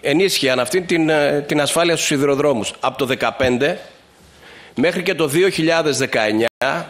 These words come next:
δεν εναρμονίσαμε την νομοθεσία μας, όπως πολύ σωστά είπατε, και το δύο χιλιάδες δεκαεννιά με τον νόμο του κυρίου Καραμαλή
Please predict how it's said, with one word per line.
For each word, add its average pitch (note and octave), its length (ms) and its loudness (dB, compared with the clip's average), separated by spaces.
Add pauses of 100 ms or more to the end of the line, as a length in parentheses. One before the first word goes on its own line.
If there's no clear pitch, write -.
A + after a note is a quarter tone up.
(300)
δεν G3+ 300 0
εναρμονίσαμε D#3 1200 2
την D3 120 0
νομοθεσία B2 600 0
μας, D#3+ 220 0
όπως D#3 220 -4
πολύ E3 240 0
σωστά C#3 320 -2
είπατε, E3 220 -2
και F3 80 -4
το E3 100 -2
δύο F#3 140 0
χιλιάδες F3 280 0
δεκαεννιά C3+ 400 0
με F3 100 0
τον D3+ 140 0
νόμο F3+ 220 2
του C#3 100 -6
κυρίου D3 200 0
Καραμαλή C3 600 0